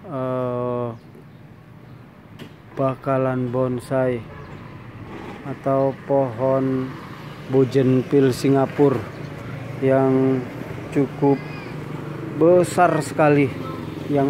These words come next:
usianya menurut pemiliknya ini kurang lebih di atas delapan puluh tahun.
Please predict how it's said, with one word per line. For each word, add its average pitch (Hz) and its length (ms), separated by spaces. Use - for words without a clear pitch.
usianya 147 880
menurut 135 400
pemiliknya 139 800
ini 135 640
kurang 131 400
lebih 127 560
di 135 160
atas 127 480
delapan 127 480
puluh 131 320
tahun. 123 560